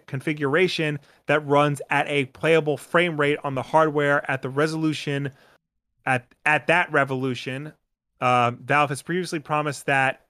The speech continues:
really the entire Steam library can meet this threshold. Um, on-screen text should also be legible when the screen is held twelve inches from the face.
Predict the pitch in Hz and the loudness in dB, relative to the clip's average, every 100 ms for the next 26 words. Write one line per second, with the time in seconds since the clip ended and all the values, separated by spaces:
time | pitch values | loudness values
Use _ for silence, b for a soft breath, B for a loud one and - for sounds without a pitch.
0 | - 123 123 151 160 156 143 131 143 143 | -16 -10 -4 -2 0 -2 -4 -4 -2 -2
1 | 127 147 135 135 135 135 127 - 127 120 | -2 -8 -4 -2 0 0 -2 -6 -10 -6
2 | 180 - 135 - 127 113 131 117 113 123 | -6 -6 -10 -4 -4 -2 -2 -2 -4 -8
3 | _ b _ _ _ - 120 117 113 113 | _ b _ _ _ -2 2 2 0 -6
4 | - _ _ _ _ _ _ _ _ 156 | -14 _ _ _ _ _ _ _ _ 2
5 | 196 220 - 214 185 185 185 - - 165 | 4 2 -2 -4 -2 0 0 -2 -4 -4
6 | 156 - 175 175 175 165 147 156 151 143 | -4 0 0 0 -6 -4 0 0 0 0
7 | 147 143 147 147 139 139 127 - 147 147 | 2 2 2 -2 -2 -2 -8 -6 -6 -4
8 | 135 - 139 131 - 156 175 170 160 - | -6 -2 0 0 -2 0 2 0 -6 -6
9 | 143 143 131 117 - 175 175 - | -8 -6 -8 -6 -2 -2 -2 -6